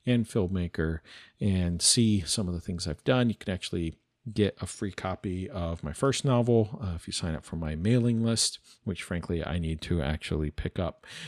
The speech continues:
uh, really doing more with. You can also check out my blog there where I talk a lot about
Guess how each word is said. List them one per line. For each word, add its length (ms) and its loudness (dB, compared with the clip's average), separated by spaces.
uh, 300 6
really 260 4
doing 300 6
more 460 2
with. 320 2
You 100 2
can 40 6
also 200 4
check 260 2
out 160 2
my 100 4
blog 500 2
there 220 -6
where 160 -12
I 80 -10
talk 360 -10
a 80 -6
lot 200 -4
about 440 -6